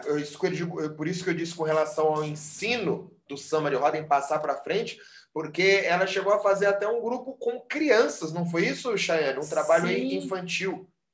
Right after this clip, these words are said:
Speaker 2: Sim, foi o grupo, grupo Mirim Flor do Dia, né?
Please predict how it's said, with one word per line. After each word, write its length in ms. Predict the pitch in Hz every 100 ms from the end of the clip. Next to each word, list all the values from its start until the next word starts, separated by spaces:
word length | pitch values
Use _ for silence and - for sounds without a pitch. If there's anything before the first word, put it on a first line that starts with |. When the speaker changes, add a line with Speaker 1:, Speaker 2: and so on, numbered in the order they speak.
| _
Speaker 2:
Sim, 400 | - 233 233 247 - - _
foi 220 | 226 247
o 100 | 247
grupo, 720 | 226 254 254 277 269 262 - 220
grupo 360 | 240 254 262
Mirim 760 | 247 233 240 247 240 233 269 302
Flor 300 | 294 277 277
do 200 | 262 262
Dia, 500 | 214 220 269 240 202
né? 300 | 202 240